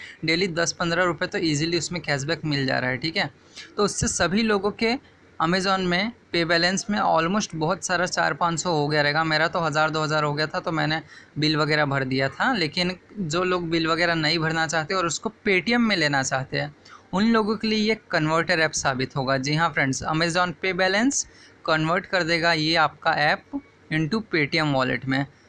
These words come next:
मतलब आपको simply Amazon Pay बैलेंस पे इस तरह से क्लिक करना है और पे, टेन रुपीज़ पे करनी है अपने Amazon के पे बैलेंस से, ठीक है, जो आपको फ्री में ईजीली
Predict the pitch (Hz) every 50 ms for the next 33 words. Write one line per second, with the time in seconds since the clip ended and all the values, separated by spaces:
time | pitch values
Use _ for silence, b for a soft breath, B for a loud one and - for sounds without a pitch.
0 | b _ - - 165 156 - 202 214 208 180 180 170 170 170 - - 233 - 214
1 | 202 202 175 208 226 214 - 170 160 170 170 202 214 208 202 - 185 185 170 180
2 | 180 185 190 185 - - 208 190 - - 190 180 180 180 214 202 - - 185 190
3 | 196 - - 175 147 135 135 131 135 143 147 147 - - - - - - - -
4 | _ - - - 175 160 - - _ - 196 202 214 208 202 175 - - 190 190
5 | 196 196 185 180 147 208 208 - - - - 202 208 202 208 202 180 175 185 190
6 | 202 196 185 - 196 196 185 180 170 170 165 185 190 196 - 233 220 - - -
7 | 202 196 180 156 143 139 135 135 131 135 131 - 151 143 - 170 175 226 214 170
8 | 165 165 160 156 - - - 214 - - 202 196 202 202 214 220 196 170 156 165
9 | 165 185 214